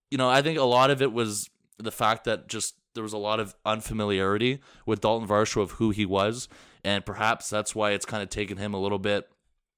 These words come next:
or not a little bit, but it's, you know, these plays are introducing himself to this fan base and showing,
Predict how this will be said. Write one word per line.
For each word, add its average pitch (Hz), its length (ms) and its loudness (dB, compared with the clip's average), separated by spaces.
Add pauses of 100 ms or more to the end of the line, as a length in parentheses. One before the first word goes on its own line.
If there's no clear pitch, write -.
(120)
or 139 80 -10
not 160 140 4
a 127 40 2
little 104 200 0
bit, 98 160 -6
but 110 120 0
it's, - 240 -2 (320)
you 127 80 -8
know, 113 100 -2
these 120 280 -4
plays 117 320 -2
are 107 100 -2
introducing 110 580 -6
himself 101 380 -4
to - 100 -12
this 98 160 -8
fan 104 240 -4
base 95 220 -6
and 90 80 -16
showing, 104 380 -2